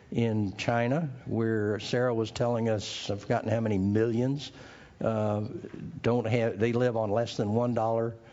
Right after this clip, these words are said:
a day, that kind of thing. It, we don't, we don't live in that. Um, so we ought to be thankful for that, but also thankful for our, the eternity. We ought to be moved, I think, so much that we just can't help but tell people about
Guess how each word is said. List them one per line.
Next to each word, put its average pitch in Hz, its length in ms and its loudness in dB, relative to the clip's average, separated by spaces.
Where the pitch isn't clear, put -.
a 120 80 2
day, 107 380 0
that 110 220 -2
kind 131 220 0
of 123 100 -2
thing. 135 240 0
It, 143 140 0
we 160 120 0
don't, 220 180 -4
we 196 80 0
don't 269 140 -2
live 95 140 0
in 82 140 -2
that. 92 260 -2
Um, 107 380 0
so - 140 0
we 180 120 4
ought 214 80 4
to 196 60 -2
be 165 80 0
thankful 165 360 0
for 131 120 -4
that, 180 280 2
but 127 80 0
also 143 240 0
thankful 123 380 0
for 123 200 0
our, 117 140 0
the 104 240 0
eternity. 104 580 -2
We 175 140 4
ought 208 100 2
to 185 40 0
be 139 160 0
moved, 117 680 2
I 196 160 2
think, 127 340 -2
so 160 200 2
much 123 320 0
that 104 80 -2
we 156 120 0
just 202 180 -4
can't 139 240 0
help 143 280 0
but - 160 -6
tell 165 200 2
people 104 520 -2
about 113 380 0